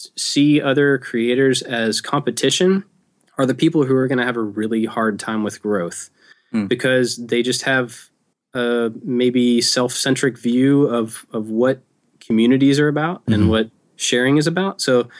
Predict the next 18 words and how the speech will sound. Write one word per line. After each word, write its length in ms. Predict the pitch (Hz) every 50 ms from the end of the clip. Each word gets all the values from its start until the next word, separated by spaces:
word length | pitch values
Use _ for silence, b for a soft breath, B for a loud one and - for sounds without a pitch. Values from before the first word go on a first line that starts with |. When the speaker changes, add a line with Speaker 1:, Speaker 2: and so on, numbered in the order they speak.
| B B B B B B B B B B B B _ -
Speaker 1:
um, 400 | 131 135 139 135 131 131 123 B B B B B B -
I, 140 | 175 185 185
I 80 | - 185
don't 100 | 180 185
know, 120 | 185 165
like, 240 | 143 143 135 135 -
um, 460 | 151 139 135 131 131 127 127 127 123
one 200 | - - 147 156
of 60 | 180
the 60 | 190 180
guys 240 | 160 139 135 127
in 60 | 139 127
our 80 | 123
group, 260 | 117 127 127 123 123
so 180 | - - 156 139
when 240 | - - 151 147 147
I 80 | 160
do 380 | 170 170 165 147 131 123 120 123